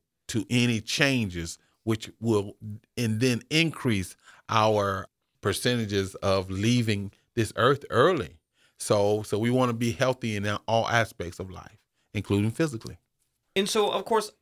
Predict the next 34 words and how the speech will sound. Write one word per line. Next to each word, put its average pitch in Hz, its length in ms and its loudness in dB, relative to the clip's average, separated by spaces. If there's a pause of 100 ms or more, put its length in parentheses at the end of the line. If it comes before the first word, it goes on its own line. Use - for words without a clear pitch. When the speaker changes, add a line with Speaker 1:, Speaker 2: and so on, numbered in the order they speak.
(100)
Speaker 2:
I 240 140 4
know 247 100 -2
you 220 160 -4
to 185 80 -6
be 170 100 -4
a 151 60 -2
person 147 360 -8
who 139 140 -10
digs 135 400 2
a 131 100 0
little 131 260 0
bit 120 180 0
deeper. 120 500 -4 (240)
And 147 260 0
so 180 140 2
I'm 175 160 2
certain 175 400 -2
that 143 160 2
when 143 160 -4
you 170 100 -8
saw 175 500 0
that 131 260 0
article 123 640 0 (220)
five 131 300 0
years 151 180 -4
ago 110 200 -4
now 104 360 2
in 107 100 2
Speaker 1:
Mm-hmm, 135 140 0
Speaker 2:
the, 107 300 2
the 120 80 -4
Speaker 1:
mm-hmm. 160 80 -2
Speaker 2:
Colonnade 120 440 -2
newspaper, 117 720 -4